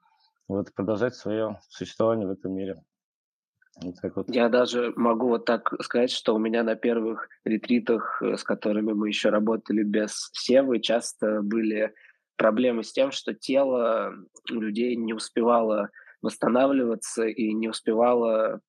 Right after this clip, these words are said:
Speaker 2: интегрировать те уровни энергии, которые мы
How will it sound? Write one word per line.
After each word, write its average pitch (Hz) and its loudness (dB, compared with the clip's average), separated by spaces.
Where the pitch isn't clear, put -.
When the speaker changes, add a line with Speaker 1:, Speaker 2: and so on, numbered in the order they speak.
Speaker 2:
интегрировать 113 0
те 113 0
уровни 113 -2
энергии, 110 2
которые 101 -8
мы 101 -4